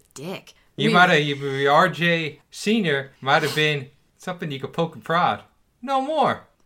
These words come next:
Speaker 2: You killed one R J.
Speaker 1: I didn't kill him.
Speaker 2: You killed my brother.
Speaker 1: Oh, gosh.
Speaker 2: You ain't killing me, too.
Speaker 1: This was a mistake.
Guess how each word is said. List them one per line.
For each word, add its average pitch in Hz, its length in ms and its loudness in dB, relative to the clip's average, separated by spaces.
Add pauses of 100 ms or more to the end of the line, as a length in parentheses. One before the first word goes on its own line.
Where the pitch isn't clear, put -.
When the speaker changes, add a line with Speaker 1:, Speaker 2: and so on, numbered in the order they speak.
(140)
Speaker 2:
You 170 100 -4
killed 233 240 4
one 220 180 4
R 143 180 4
J. 120 280 -4 (300)
Speaker 1:
I 220 100 -2
didn't 640 340 -6
kill 622 480 4
him. 214 80 8
Speaker 2:
You 190 180 0
killed 240 360 2
my 226 180 2
brother. 196 400 0
Speaker 1:
Oh, 247 360 0 (400)
gosh. 220 800 6 (260)
Speaker 2:
You 214 140 -4
ain't 220 80 -4
killing 214 280 2
me, 196 120 -4
too. 190 340 -4
Speaker 1:
This 196 200 -8
was 151 140 -8
a 131 60 -10
mistake. 143 760 -8